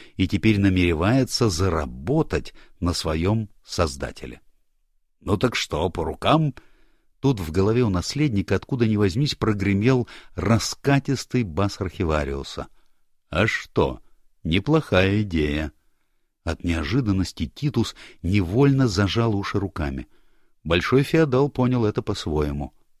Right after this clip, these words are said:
«Что?» И три монеты много. Вижу, совсем ты обнищал, а ведь прежде стол мог превратить в золото. Ну, хорошо, хорошо.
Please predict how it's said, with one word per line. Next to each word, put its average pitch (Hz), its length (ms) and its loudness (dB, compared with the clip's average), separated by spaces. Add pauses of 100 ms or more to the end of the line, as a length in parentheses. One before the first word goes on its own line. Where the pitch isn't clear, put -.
«Что?» 80 680 -2 (460)
И 95 80 4
три 104 300 2
монеты 101 500 4
много. 80 480 0 (640)
Вижу, 139 460 6
совсем 104 480 0
ты 110 100 2
обнищал, 95 640 0
а 82 60 -2
ведь 110 180 0
прежде 131 480 2
стол 147 460 2
мог 151 180 2
превратить 95 540 0
в 76 40 -10
золото. 71 500 -8 (340)
Ну, 113 480 2 (400)
хорошо, 101 420 -2
хорошо. - 520 -6